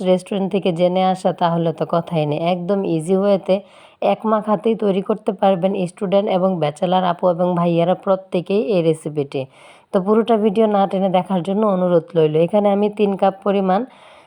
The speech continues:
চাল ডাল মিক্সড করে নিয়েছি, এক কাপ পোলার চাল নিয়েছি, এক কাপ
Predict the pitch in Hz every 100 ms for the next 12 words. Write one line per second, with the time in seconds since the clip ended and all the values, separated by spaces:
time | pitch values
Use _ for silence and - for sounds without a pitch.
0 | _ - 208 196 202 214 202 185 180 190
1 | 190 170 - - 185 190 190 175 - 156
2 | 165 180 - 202 202 214 208 208 - 202
3 | 208 208 208 214 175 175 - 185